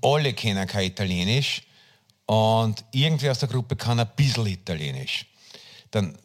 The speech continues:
wendet man sich natürlich immer an diese Person, um zu monieren, dass zum Beispiel in der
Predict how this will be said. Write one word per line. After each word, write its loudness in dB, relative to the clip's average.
wendet 0
man 2
sich 0
natürlich 0
immer 4
an 0
diese 2
Person, 2
um 4
zu 0
monieren, 4
dass 0
zum -2
Beispiel -2
in -4
der -4